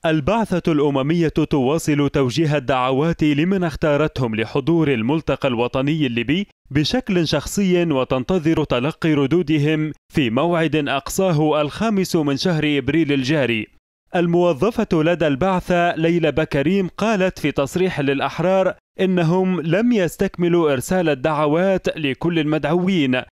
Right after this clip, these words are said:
وتلقي ردودهم بالموافقة أو الرفض،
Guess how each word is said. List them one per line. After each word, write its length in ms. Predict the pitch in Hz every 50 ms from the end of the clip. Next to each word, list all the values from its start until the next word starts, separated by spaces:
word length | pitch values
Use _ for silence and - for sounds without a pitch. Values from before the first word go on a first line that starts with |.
| _ -
وتلقي 720 | 135 139 - - 143 139 147 170 170 - - 170 151 131
ردودهم 680 | 110 123 135 139 170 180 165 147 156 131 135 147 131 123
بالموافقة 720 | 117 139 147 147 143 147 170 185 175 139 151 139 - - 131
أو 320 | - - 160 170 170 190
الرفض، 440 | 190 214 220 - - 147 131 110